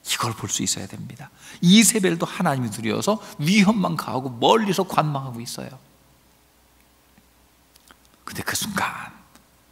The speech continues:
하나님의 역사하심, 적은 두려워 떨고 있는 현실, 이걸 본 것이 아니라 변하지 않는 현상 가운데 그는 낙심한 거예요.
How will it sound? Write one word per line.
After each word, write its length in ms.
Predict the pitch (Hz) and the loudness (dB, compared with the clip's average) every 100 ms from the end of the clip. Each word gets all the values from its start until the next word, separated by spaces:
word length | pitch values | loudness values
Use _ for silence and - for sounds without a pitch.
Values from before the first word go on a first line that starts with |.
| _ _ _ _ _ _ _ _ _ | _ _ _ _ _ _ _ _ _
하나님의 480 | - - 110 98 92 | -6 -4 -2 -2 -2
역사하심, 640 | 92 92 - - - - - - _ _ _ _ _ - | -4 -6 -8 -8 -10 -12 -14 -20 _ _ _ _ _ -2
적은 380 | - 127 127 117 | -2 0 -2 -4
두려워 280 | - 120 123 | -6 -6 -6
떨고 300 | - 160 170 | -10 -10 -8
있는 180 | 135 123 | -12 -10
현실, 380 | 110 107 - 127 _ _ - | -12 -10 -12 -14 _ _ -6
이걸 240 | 175 214 | -2 -2
본 180 | - 156 | -2 -6
것이 240 | 135 - | -6 -6
아니라 380 | 135 175 240 - - - _ _ _ _ _ _ _ _ - | -6 -6 -6 -10 -20 -20 _ _ _ _ _ _ _ _ -6
변하지 500 | - 104 113 110 107 | -6 -4 -4 -4 -6
않는 180 | 104 | -6
현상 360 | 101 104 101 95 | -8 -8 -8 -10
가운데 540 | - 90 107 165 214 - _ _ | -10 -10 -8 -6 -8 -12 _ _
그는 300 | - 95 90 | -10 -6 -6
낙심한 420 | 101 - - - - | -6 -8 -10 -10 -18
거예요. 320 | - - - | -20 -20 -20